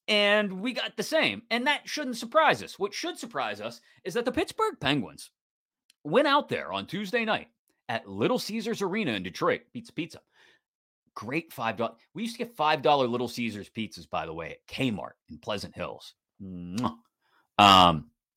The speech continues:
and back when I was a kid, there was a Little Caesars right on Brownsville Road in Carrick, right before you got to Iron and Glass Bank into Brentwood, which is where we'd go to get on the bus to go to the mall. Don't worry, more old man stories coming later with Andrew Destin of the Post-Gazette,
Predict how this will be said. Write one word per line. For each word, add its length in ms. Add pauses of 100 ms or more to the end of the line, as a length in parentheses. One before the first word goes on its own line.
and 80
back 200
when 80
I 20
was 140
a 20
kid, 300
there 80
was 100
a 60
Little 180
Caesars 400
right 160
on 100
Brownsville 460
Road 220
in 80
Carrick, 380 (340)
right 160
before 200
you 60
got 160
to 100
Iron 220
and 80
Glass 300
Bank 320
into 120
Brentwood, 480 (360)
which 160
is 100
where 140
we'd 160
go 160
to 40
get 120
on 100
the 60
bus 300
to 80
go 100
to 80
the 60
mall. 360 (1040)
Don't 160
worry, 220
more 240
old 180
man 220
stories 340
coming 240
later 220
with 120
Andrew 280
Destin 420
of 80
the 60
Post-Gazette, 600